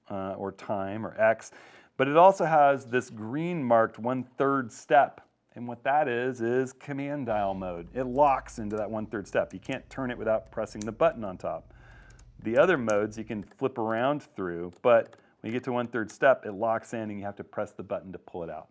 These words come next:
That's smart. When you're in one-third step,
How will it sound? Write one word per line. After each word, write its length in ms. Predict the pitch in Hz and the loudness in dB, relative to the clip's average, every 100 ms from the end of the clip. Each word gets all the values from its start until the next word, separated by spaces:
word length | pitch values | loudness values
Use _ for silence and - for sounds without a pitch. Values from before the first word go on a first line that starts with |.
| - | -14
That's 220 | 90 - | -14 -14
smart. 520 | - 120 131 131 _ _ _ _ _ _ _ _ _ _ - | -4 4 4 4 _ _ _ _ _ _ _ _ _ _ -8
When 160 | 113 | -4
you're 120 | 127 | -2
in 40 | 139 | 2
one-third 420 | 147 143 151 123 | 0 2 -2 -2
step, 520 | - 190 180 175 _ | 0 6 6 6 _